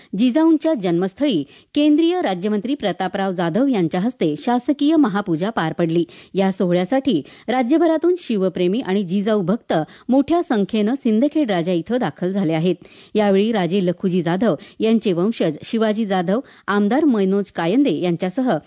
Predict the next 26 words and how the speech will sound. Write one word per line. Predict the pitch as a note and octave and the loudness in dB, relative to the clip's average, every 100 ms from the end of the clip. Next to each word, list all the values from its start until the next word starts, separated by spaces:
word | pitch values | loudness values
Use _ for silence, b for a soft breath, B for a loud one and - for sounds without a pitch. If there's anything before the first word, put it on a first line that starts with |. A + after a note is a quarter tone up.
| b - | b -2
विविध | B3 C#4 D4+ | 2 4 4
मान्यवर | D#4+ A3 E3+ E3+ E3 B3 | 2 2 0 -2 -2 -6
उपस्थित | - D#3+ - E3+ | -6 -8 -6 -4
होते. | F3+ E3+ E3+ _ _ b b b b b G#3 | -2 -2 -4 _ _ b b b b b 0
गृहमंत्री | C4+ D#4 F4 E4+ F#4 | 2 4 4 2 0
अमित | F4+ A3+ A3+ | -2 -2 -4
शहा | - A3 C4+ | -4 -2 0
यांनी | D#4 G3+ G3 | 0 2 0
राजमाता | F#3+ F#3+ C4+ C#4 D4+ | 0 0 0 0 0
जिजाऊंना | B3 G3 F#3 F#3+ G3 | -2 0 0 0 0
आदरांजली | B3 F3+ E3 C4 C4 E3+ E3 | -2 -4 0 2 2 2 2
वाहिली. | E3+ F3+ F3 B B B | 2 0 -2 B B B
जिजाबाईंनी | F#3+ G#3 A3+ G3+ G3 G3 B3 - | -2 0 0 2 2 2 0 -2
छत्रपती | G3+ G3 F#3 G3 | -2 -2 -2 -4
शिवाजी | - F#3+ F#3 F#3 | -2 0 2 2
महाराजांना | F3 F#3+ A3 C#4+ G3+ C#3 B B | 2 0 2 0 0 -4 B B
लहानपणापासूनच | G#3+ C#4 F4+ E4 C#4+ A#3 F3 - D4 E3+ - F3 | 0 2 2 2 0 0 -2 2 2 2 -4 -2
धैर्य, | G#3+ A3+ A3+ C4 | 0 0 0 -2
स्वाभिमान | - G3+ F3 G#3+ C#4+ D#4+ | -2 -2 0 2 0 0
आणि | G#3 | -2
स्वतःच्या | G#3 G#3 A3 C#4+ E4+ | -2 -4 -2 -2 -2
संस्कृतीचं | E4 A3 F#3 - A#3 A#3+ D4 | -2 0 -2 -2 -4 -2 0
रक्षण | D4+ F#3 - F#3 | 0 -2 -2 -4
करण्याची | F3 F3+ F3+ F3+ C#4 | 0 0 0 -2 -4
शिकवण | - F#3 E3+ | -4 0 2
दिली | D#3+ D#3 | 2 0